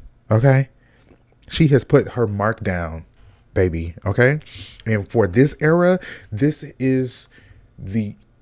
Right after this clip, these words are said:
every time she comes out with a new era, we always say, "That's the greatest." But, and I will continue to say that because this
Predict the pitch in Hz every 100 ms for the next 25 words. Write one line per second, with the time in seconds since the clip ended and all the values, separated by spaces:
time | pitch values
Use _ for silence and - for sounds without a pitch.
0 | _ - 143 208 170 175 - - 151 123
1 | 113 110 104 98 92 104 - 95 95 101
2 | 104 104 101 113 101 98 98 95 87 92
3 | - 87 82 80 80 - - - - _
4 | _ _ - _ 92 107 - 104 101 95
5 | 87 - _ 85 90 95 104 95 117 -
6 | 92 80 78 78 90 104 80 82 110 127
7 | -